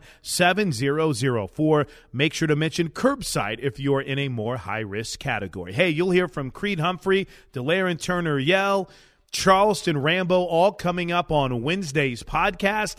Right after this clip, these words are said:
And Lincoln Riley this week as we inch closer to the start of the football season. Thanks for downloading, subscribing, and sharing the Sooner Sports Podcast.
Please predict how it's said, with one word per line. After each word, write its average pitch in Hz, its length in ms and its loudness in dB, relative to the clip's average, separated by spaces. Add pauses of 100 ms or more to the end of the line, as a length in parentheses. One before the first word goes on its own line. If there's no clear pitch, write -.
(360)
And 240 260 4
Lincoln 277 560 2
Riley 262 440 2
this 185 280 2
week 165 340 -2
as 180 240 0
we 185 320 -4
inch 233 380 2
closer 185 460 2
to 117 80 -8
the 107 80 -8
start 151 480 0
of 120 100 -6
the 98 100 -10
football 135 580 -2
season. 123 600 -6
Thanks 202 240 -4
for 113 140 -12
downloading, 160 580 -2
subscribing, 147 720 0 (320)
and 117 200 -8
sharing 113 500 0
the 107 80 -8
Sooner 120 320 -6
Sports 127 340 -4
Podcast. 98 580 -10